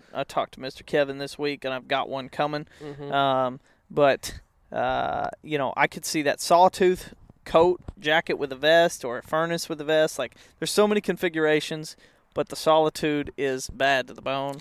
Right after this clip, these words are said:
Speaker 2: Yes.
Speaker 1: I hope if you're interested in First Light, check 'em out at first light dot com and look for that Solitude kit. All right, so,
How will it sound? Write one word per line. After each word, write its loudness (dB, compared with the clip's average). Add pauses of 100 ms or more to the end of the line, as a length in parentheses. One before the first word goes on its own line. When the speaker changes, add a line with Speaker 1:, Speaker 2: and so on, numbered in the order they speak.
(400)
Speaker 2:
Yes. -14
Speaker 1:
I -2
hope 0 (440)
if -10
you're 0
interested 2
in -8
First -12
Light, -6
check -2
'em -8
out -4
at -16
first -6
light -2
dot -4
com -2 (180)
and -8
look 2
for -8
that -4
Solitude -8
kit. -12 (720)
All 6
right, 2
so, 10